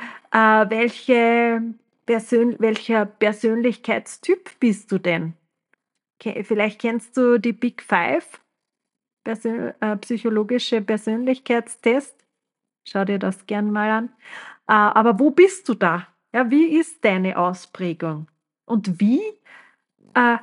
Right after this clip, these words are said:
können diese Ausprägungen, wie beeinflussen die vielleicht deine beruflichen Entscheidungen? Als zweite Frage solltest du dir stellen,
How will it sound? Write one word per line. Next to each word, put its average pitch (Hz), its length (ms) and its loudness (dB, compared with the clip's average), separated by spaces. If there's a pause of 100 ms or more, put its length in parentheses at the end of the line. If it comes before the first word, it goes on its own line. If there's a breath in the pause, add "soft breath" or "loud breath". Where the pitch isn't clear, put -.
(160)
können 233 440 2
diese 262 380 0
Ausprägungen, 233 960 -2 (260)
wie 247 320 -2 (240)
beeinflussen 269 840 -2
die 247 120 -2
vielleicht 208 540 -2
deine 190 440 0
beruflichen 202 680 -2
Entscheidungen? 175 920 -4 (3000 soft breath)
Als 254 240 -2
zweite 247 460 0
Frage 277 560 2
solltest 247 640 0
du 240 100 0
dir 226 180 0
stellen, 208 720 -2